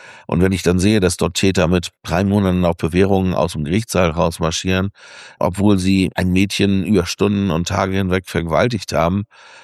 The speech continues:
dann ist das eine Frage, ist es wirklich ein mahnendes Zeichen auch an alle anderen? Ist das wirklich eine Rechtsprechung dort? Und wenn ich dann höre, dass dann Politiker sagen, ja, wir hätten das Urteil besser erklären müssen.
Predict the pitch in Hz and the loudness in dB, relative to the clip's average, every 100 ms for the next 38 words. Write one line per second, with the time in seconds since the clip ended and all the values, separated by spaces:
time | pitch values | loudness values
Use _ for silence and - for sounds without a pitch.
0 | - 87 95 - 95 95 - 87 98 98 | -4 -2 0 -2 -2 -2 0 0 2 0
1 | - - - 104 101 90 82 82 101 113 | -2 -6 -2 -2 0 -2 0 0 0 0
2 | 98 - 90 107 98 85 95 - 90 92 | -2 -2 0 0 0 -2 -2 -6 -6 -4
3 | 92 92 95 101 - - - - 90 - | -2 0 0 -2 -6 -18 -10 -4 -2 0
4 | 104 104 - 87 80 107 - - - 107 | 0 0 -2 -2 -2 -10 -8 -12 -6 -4
5 | 110 107 104 104 104 104 _ - - - | -2 -2 -2 0 0 0 _ -20 -20 -6
6 | 90 90 87 95 92 95 95 104 98 95 | 0 0 2 0 0 0 4 4 4 2
7 | - 90 95 92 90 52 55 65 - 101 | 0 0 2 0 -2 -4 -8 -12 -2 0
8 | 95 95 92 87 95 95 95 95 87 92 | 2 0 0 2 0 0 0 0 0 -2
9 | 85 90 92 101 98 95 95 - 73 - | -4 -2 -2 0 0 0 0 0 -2 -2
10 | 95 123 113 87 78 78 | -2 0 2 0 -2 -6